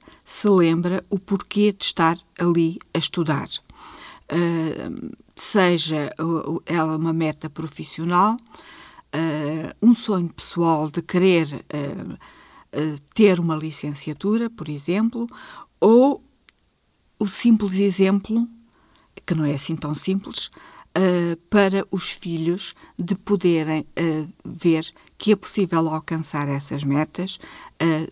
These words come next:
com esforço, com dedicação e com as rotinas bem treinadas.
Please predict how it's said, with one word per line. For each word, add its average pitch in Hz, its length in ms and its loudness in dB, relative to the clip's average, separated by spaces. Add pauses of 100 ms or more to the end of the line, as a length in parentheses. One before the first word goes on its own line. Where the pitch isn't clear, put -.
com 196 200 2
esforço, - 600 -6 (240)
com 180 160 2
dedicação 160 760 -2 (340)
e 165 160 2
com 143 380 0 (140)
as 156 240 0
rotinas 143 680 -6 (240)
bem 151 300 -2
treinadas. 139 720 -6